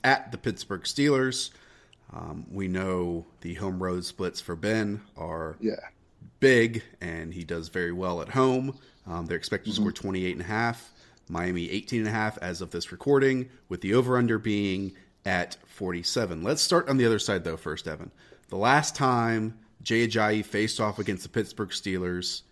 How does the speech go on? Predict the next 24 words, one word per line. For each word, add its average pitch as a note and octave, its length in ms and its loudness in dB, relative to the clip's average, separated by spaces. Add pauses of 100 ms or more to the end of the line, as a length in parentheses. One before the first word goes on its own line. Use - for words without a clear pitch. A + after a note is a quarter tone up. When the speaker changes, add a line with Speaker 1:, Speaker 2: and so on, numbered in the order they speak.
(140)
Speaker 1:
he A2 180 0
ran G#2 460 2
really, G2+ 280 2
really F2+ 240 0
well. D#2 300 -6 (600)
Um, E2+ 600 -4 (420)
would G#2 140 0
you A#2+ 100 6
expect C3 460 2
him C3+ 140 6
to A2+ 60 -4
do B2+ 140 2
the A#2 80 4
same A#2 240 4
thing D3+ 240 4
after G#2+ 220 0
finishing A2+ 420 2
again G2 460 2
the F#2 80 -8
season F2+ 400 -2
on E2 140 -2
a F2 40 -4
high F#2+ 160 -4
note? - 260 -10